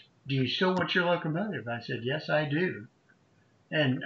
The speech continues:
I got it. It's a, I haven't run it, obviously, 'cause I bought the D C version.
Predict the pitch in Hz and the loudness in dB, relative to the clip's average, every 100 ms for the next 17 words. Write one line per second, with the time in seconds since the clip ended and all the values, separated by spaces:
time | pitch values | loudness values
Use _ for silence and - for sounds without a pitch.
0 | - 135 156 175 160 131 - 127 107 - | -4 8 8 8 6 -2 -2 -4 -4 -10
1 | _ 147 165 120 120 156 127 120 131 120 | _ 6 8 6 4 6 6 6 6 4
2 | 107 - 101 - _ - - - _ _ | -4 -8 -10 -14 _ -20 -20 -20 _ _
3 | _ - _ _ - - 135 139 151 139 | _ -20 _ _ -8 0 6 8 8 6
4 | - 123 151 151 143 - 156 131 127 120 | 6 -4 0 0 2 2 2 2 2 0
5 | 104 | -4